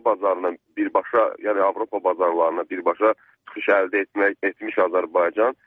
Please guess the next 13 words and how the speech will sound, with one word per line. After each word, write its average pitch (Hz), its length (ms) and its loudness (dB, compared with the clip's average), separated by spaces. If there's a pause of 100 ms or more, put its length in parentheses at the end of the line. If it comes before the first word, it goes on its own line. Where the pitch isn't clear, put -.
(140)
elə 127 200 2
bu 160 160 0
yöndə 113 440 2
də 90 140 0 (220)
öz 110 160 -6
artıq 95 440 -2
qazını, 90 460 0 (320)
çünki 117 260 0
Bakı 113 320 0 (100)
Ərzurum 98 360 -6 (340)
qaz 104 360 2
kəmərinin 92 500 0
kapasitəsi 92 640 0